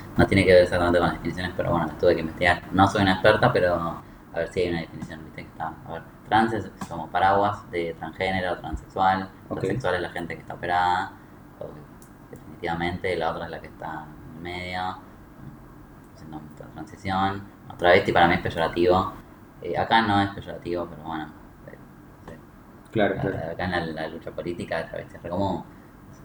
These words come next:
Speaker 1: Pero bueno, a mí no me
Speaker 2: Sí,
Speaker 1: gusta.
Speaker 2: eso, eso
Speaker 1: Personalmente
Speaker 2: la
Speaker 1: esa
Speaker 2: sociedad
Speaker 1: palabra no me
Speaker 2: argentina
Speaker 1: gusta.
Speaker 2: Igual, ojo, que, eh, también estuve leyendo que hay una ley de identidad de género,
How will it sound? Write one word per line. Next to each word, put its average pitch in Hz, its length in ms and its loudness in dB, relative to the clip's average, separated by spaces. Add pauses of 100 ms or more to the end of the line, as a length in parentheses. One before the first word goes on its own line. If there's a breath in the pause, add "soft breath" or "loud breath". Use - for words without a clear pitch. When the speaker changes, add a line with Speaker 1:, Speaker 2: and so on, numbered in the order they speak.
(360)
Speaker 1:
Pero 80 200 -4
bueno, 82 160 -4
a - 20 -8
mí 90 100 -4
no 95 100 0
me 92 60 0
Speaker 2:
Sí, 151 180 6 (200)
Speaker 1:
gusta. - 60 4
Speaker 2:
eso, 131 100 6
eso - 120 2
Speaker 1:
Personalmente 139 260 6
Speaker 2:
la 143 80 10
Speaker 1:
esa 131 140 8
Speaker 2:
sociedad 117 220 6
Speaker 1:
palabra 131 180 8
no 143 60 6
me 143 60 6
Speaker 2:
argentina 127 120 6 (100)
Speaker 1:
gusta. - 100 -6 (800)
Speaker 2:
Igual, 131 340 8
ojo, 135 240 10
que, 113 380 6
eh, 110 60 2
también 120 260 2
estuve 147 200 4
leyendo 131 260 6
que 135 80 6
hay 120 60 8
una 127 180 6
ley 135 260 10
de 135 80 8
identidad 120 400 8
de 113 80 4
género, 131 500 6